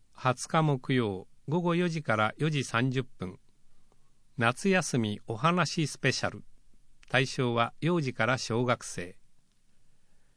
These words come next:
成田。電話、三三一五の一八六五。八月十二日水曜から十四日金曜、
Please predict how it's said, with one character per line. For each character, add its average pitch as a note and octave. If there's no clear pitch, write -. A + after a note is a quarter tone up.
成 E3
田。 -
電 B2+
話、 C3
三 D#3+
三 D#3+
一 C#3+
五 C3+
の G#2+
一 -
八 D#3
六 G2
五。 A2
八 G3
月 F3
十 C#3+
二 E3
日 D3+
水 D3+
曜 D3
か -
ら G#2
十 F3
四 C3+
日 -
金 A2+
曜、 G2